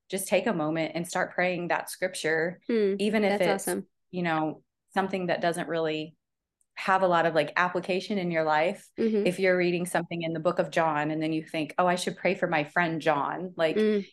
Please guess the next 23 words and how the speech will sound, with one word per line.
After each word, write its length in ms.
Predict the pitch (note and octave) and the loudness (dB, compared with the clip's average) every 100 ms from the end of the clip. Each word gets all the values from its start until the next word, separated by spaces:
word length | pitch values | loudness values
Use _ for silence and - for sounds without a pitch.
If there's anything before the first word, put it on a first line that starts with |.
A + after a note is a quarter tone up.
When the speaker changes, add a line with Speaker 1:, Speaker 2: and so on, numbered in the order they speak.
| - | -2
Speaker 1:
even 240 | A3 A3+ | 2 2
if 120 | F#3+ | 2
it's 140 | F#3+ - | 0 0
something 260 | F#3+ - - | -4 -4 -6
as 140 | D3 - | -6 -2
simple 340 | F#3 F3+ D#3 | -2 2 2
as 160 | D3+ D3+ | 2 2
that, 300 | D#3 D3 - | 2 2 -2
that's 220 | E3 - | -6 -4
not 240 | E3+ - E3 | -4 -4 -2
really 520 | D#3 D#3 C#3 C#3 _ _ _ _ - | 0 0 0 -4 _ _ _ _ -8
even 240 | F#3 E3+ | -4 -2
on 240 | D3+ D#3+ E3 | 2 2 0
topic 420 | E3+ D#3+ D#3+ D#3 | 0 -2 -2 -2
of 100 | D3+ | -2
that 200 | D3+ B2 | -2 -2
verse, 280 | D3+ D#3+ D#3 | -2 -2 -4
but 160 | - D#3 | -10 -6
you 160 | D#3 | -4
just 240 | D3+ D3 - | -4 -8 -6
think 200 | D#3 D3 | -4 -4
of 120 | C3 | -6
something. 500 | C#3+ C#3 - C#3+ | -6 -6 -6 -6